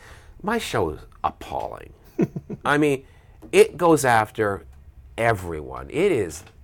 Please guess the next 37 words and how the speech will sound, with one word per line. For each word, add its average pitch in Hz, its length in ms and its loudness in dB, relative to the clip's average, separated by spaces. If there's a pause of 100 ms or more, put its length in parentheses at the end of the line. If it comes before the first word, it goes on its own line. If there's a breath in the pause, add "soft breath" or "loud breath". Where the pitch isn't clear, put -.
(460)
it's 165 280 0 (160)
nasty. - 640 -12 (580 soft breath)
But 160 280 0 (100)
I 131 180 4
get 175 160 0
away 147 220 0
with 180 200 -10
it. 80 140 -10 (100)
And 165 140 2
I, 208 220 0
I 196 120 4
look 233 220 4
at - 100 -4
people 190 440 -2 (340 soft breath)
in 180 140 4
the 196 120 6
audience, 170 480 4
I'm 139 180 2
looking 139 240 2
right 156 240 2
at 175 240 2
them, 185 220 -6 (260 soft breath)
girls 156 320 6
with 160 180 -4
bangs 147 380 2
and 147 100 -4
cat's 139 320 -6
eye 147 140 2
glasses, 135 720 -2 (260 loud breath)
you 175 100 4
know 202 60 12
what 208 80 12
I 214 60 10
mean? 202 320 8 (100)
And 156 500 2 (260)
<laughs> - 240 -18
the, 180 440 2